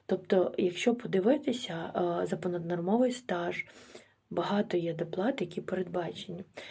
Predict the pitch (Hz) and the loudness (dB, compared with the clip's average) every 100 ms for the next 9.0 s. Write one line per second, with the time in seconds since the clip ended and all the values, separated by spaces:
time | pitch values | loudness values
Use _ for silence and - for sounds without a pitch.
0 | - - - 180 208 190 208 - 180 185 | -16 -12 2 6 6 6 4 4 2 2
1 | 185 175 - 170 202 277 226 - 202 247 | 0 -6 -6 -2 0 2 2 2 2 4
2 | 220 - 175 185 - 175 165 175 233 247 | 4 0 0 -2 -2 -4 -2 4 4 4
3 | 190 180 - - - _ - 175 190 170 | 2 -2 -8 -14 -16 _ -2 2 2 2
4 | 185 180 165 - - 180 190 170 165 170 | 0 -2 -8 -10 2 6 6 4 -2 0
5 | 170 170 160 - 220 240 180 160 185 185 | 0 0 -2 0 0 0 -2 -2 -2 -2
6 | 175 175 170 165 165 220 - - - - | -2 -2 -2 -4 -6 -8 -10 -10 -10 -12
7 | - - - - 208 214 247 - - - | -12 -12 -14 -6 2 4 4 2 -6 0
8 | 226 240 208 180 - 185 202 185 - | 2 6 6 4 2 2 2 0 -4